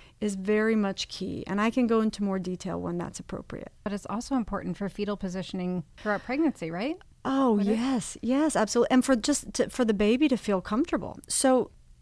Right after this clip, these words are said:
Speaker 1: as we get larger in pregnancy, to recognize that we need to keep our muscles active so that we're not just hanging out on our already lax joints. And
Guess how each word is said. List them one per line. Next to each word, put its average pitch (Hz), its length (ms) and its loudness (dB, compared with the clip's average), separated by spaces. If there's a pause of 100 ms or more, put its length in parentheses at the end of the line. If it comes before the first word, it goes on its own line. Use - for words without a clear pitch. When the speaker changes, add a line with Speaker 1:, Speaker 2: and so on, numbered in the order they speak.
(180)
Speaker 1:
as 247 280 6
we 240 200 4
get 202 380 0 (520)
larger 196 580 0
in 180 180 0
pregnancy, 170 880 -4 (140)
to 196 480 0 (160)
recognize 202 640 0
that 180 80 -4
we 196 120 0
need 226 240 2
to 254 80 -6
keep 233 220 -2
our 190 140 2
muscles 185 640 -2 (160)
active - 840 -6 (320)
so - 180 -2
that 202 180 0
we're 196 160 0
not 196 760 0 (220)
just 196 340 -2
hanging 233 460 2
out 185 280 0
on 185 120 0
our 185 180 0
already 220 520 2
lax 175 680 -2 (100)
joints. - 720 -8 (1160)
And 185 580 0